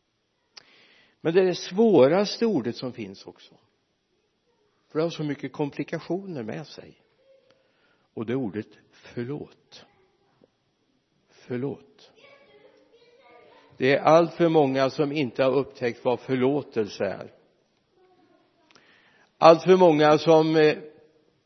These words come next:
gärna säger, "Ja, jag förlåter, men jag kommer aldrig glömma vad du gjorde.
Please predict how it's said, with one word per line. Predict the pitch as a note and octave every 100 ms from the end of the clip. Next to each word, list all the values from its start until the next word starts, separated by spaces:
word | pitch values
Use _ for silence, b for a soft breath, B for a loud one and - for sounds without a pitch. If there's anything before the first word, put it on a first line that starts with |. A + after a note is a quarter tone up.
| _ _ _ _ _ _ _ _ _
gärna | C3+ C3+ C3
säger, | D3 C3
"Ja, | C3+ C#3 - -
jag | C3
förlåter, | C3 C3+ B2 B2+
men | B2+
jag | B2
kommer | B2+ C3
aldrig | C#3 G2+ G#2+ B2
glömma | C3+ A2 F#2 A#2
vad | A#2
du | A#2
gjorde. | A2+ G2+ G#2+